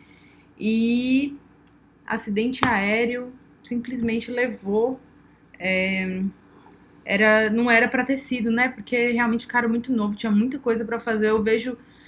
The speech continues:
hoje quando eu escuto, assim, o, o Otis Redding, vejo, assim, alguns vídeos dele, eu fico impressionada. Ele era grandão, assim, sabe?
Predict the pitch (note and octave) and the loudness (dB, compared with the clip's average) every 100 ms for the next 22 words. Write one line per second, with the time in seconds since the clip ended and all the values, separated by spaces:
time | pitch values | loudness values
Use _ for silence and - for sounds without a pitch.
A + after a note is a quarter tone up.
0 | - - G#3+ - A#3+ B3 B3+ - A3+ A#3 | -16 -4 -2 0 -2 0 -4 -4 -4 -4
1 | G3+ A3+ A3 G#3+ - G3+ G#3 A3 G3 G3 | -4 -4 -2 -2 -2 -4 -4 -6 -6 -2
2 | G#3+ G#3 G3+ G3+ G#3+ - G#3+ G3 G#3+ G3+ | -2 -2 -2 -2 -4 -4 -4 -2 -2 -6
3 | G3 G3+ G#3 G#3 G3 F#3+ G#3 - G3+ - | -6 -8 -6 -8 -8 -4 -6 -6 -14 -10
4 | A3+ A3 G#3 A3 A3 C4 A3+ G3+ G#3 G3+ | -4 -4 -2 -2 -2 -4 -2 0 0 -2
5 | G3 G#3 G3+ G#3 G3+ G#3+ A#3 G#3 - G3+ | 0 0 2 0 0 2 4 2 0 -2
6 | G#3+ G3 - G#3 G3+ G3+ G3+ A3 | 0 -4 -2 -2 0 0 0 -2